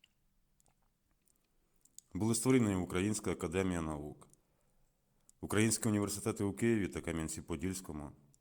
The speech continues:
відкриті українські гімназії. Вийшло друком кілька мільйонів примірників українських підручників.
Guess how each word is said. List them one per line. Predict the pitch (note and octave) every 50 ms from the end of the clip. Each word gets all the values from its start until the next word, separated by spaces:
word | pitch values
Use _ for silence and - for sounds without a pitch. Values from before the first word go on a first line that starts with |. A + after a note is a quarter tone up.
| _ _ _ _ _ _ -
відкриті | F#2+ - - C#3+ C#3 C#3 A2+
українські | G#2 F2 F2+ F#2 F#2 G2 G2 - - F#2+
гімназії. | D#2+ F2 F2 E2+ E2 E2 E2 D#2 C#2+ - D2+ C#2+ - - - - _ _ _ _ _ _ _ _ _ _ _ _ _ _ _ _ - _ _ _ _ _
Вийшло | - F#2+ A2 G#2+ - A2 G#2+
друком | F#2+ G2+ A2+ B2+ B2 B2 G2+ E2 C#2 B1 - - - - _ _ _ _
кілька | - B2 A#2 A2 - A#2+
мільйонів | A2+ A2 G#2+ G#2+ A2 G#2+ A2 G#2 A2
примірників | G#2+ A2 G#2 A2 A2+ A2+ A2 G2+ - - F2+ F2
українських | E2 - - F2 F#2 G2+ - - - F2 -
підручників. | - F#2 D#2+ E2 F2+ F2+ - - D#2+ - - - C#2